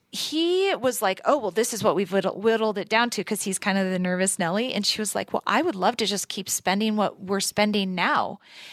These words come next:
And so when we created the plan, we showed them, "Look at, l-, look at what your retirement can be with no whittled down. And look at, if you whittle it down, you're just leaving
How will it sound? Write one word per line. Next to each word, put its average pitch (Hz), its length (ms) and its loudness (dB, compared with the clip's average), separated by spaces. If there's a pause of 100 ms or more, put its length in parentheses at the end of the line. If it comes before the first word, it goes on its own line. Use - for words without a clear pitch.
(180)
And 247 140 2
so 320 120 4
when 277 200 4
we 262 120 0
created 254 680 0
the 202 80 2
plan, 208 680 0 (180)
we 254 200 0
showed 320 460 2
them, 165 420 -2 (680)
"Look 262 280 -6
at, 392 200 0 (640)
l-, 247 320 -10
look 269 300 -2
at 403 160 -2
what 285 200 0
your 294 160 0
retirement 269 880 0
can 214 220 -2
be 208 420 2
with 208 240 -2
no 233 360 0
whittled 226 480 0
down. 165 460 0 (440)
And 269 180 2
look 392 200 0
at, 311 260 0
if 254 220 -2
you 254 180 0
whittle 269 380 2
it 208 160 4
down, 269 400 0
you're 240 200 -2
just - 260 0
leaving 220 580 -2